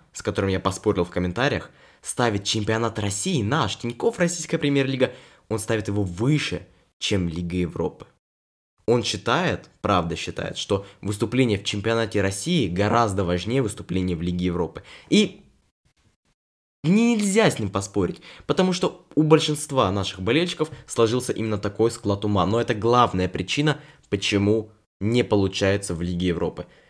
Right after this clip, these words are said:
Не получается в Лиге Европы, и все, на два фронта наши клубы играть сейчас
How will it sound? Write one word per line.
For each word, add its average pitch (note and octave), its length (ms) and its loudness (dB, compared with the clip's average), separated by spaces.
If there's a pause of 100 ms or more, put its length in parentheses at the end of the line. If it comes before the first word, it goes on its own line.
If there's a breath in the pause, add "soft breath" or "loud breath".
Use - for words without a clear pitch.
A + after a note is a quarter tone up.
(120)
Не C3 100 4
получается C#3+ 460 6
в - 20 -2
Лиге A2 200 -2
Европы, C3 280 2
и G#2 140 -4
все, G2+ 180 -2
на G#2 140 0
два A#2 220 0
фронта D3+ 500 0
наши A2 400 -2
клубы A#2 360 0
играть G2+ 300 0
сейчас G2+ 380 -2